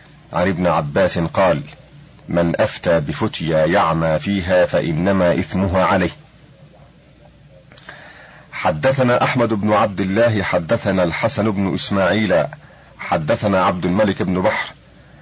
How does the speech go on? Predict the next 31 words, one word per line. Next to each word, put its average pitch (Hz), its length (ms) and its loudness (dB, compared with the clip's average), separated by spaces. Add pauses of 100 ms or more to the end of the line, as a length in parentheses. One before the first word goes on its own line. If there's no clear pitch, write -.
(100)
حدثنا 120 600 0
محمد 107 480 2
بن 98 240 -4
إسماعيل 95 560 0
حدثنا 90 760 0
سنيد 101 580 0
حدثنا 92 800 -2
أبو 87 280 -2
معاوية 85 760 0
عن 87 300 0
الأعمش 98 520 0 (960)
عن 90 180 0
عمارة 104 500 4
بن 98 200 -2
عمير 101 480 0 (180)
عن 85 160 -2
عبد 87 260 0
الرحمن 95 580 0
بن 85 140 -4
يزيد 87 460 0 (400)
عن 85 160 0
ابن 85 180 -4
مسعود 82 680 -2
قال: 110 260 2 (840)
"لا 104 220 2
يقولن 107 760 2
أحدكم 92 800 -2
إني 95 460 0
أرى 90 340 4
وإني 92 560 0
أخاف، 90 500 -2